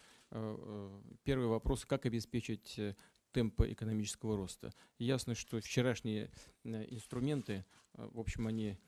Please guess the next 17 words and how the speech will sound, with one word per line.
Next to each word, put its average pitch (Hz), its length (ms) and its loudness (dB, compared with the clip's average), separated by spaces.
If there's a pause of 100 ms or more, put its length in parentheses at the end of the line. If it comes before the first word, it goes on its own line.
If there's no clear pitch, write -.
(240)
э, 104 280 -4
надеюсь, 110 640 2
не 110 320 2
заржавели 110 480 2
окончательно, 107 540 2
но 107 40 2
тем 123 180 4
не 117 80 4
менее 117 320 6
эффекта 120 420 2
не 113 100 4
дают. 110 360 4
Имею 110 280 4
в 107 40 4
виду 107 220 4
инвестиции, 110 580 2
которые 113 480 -2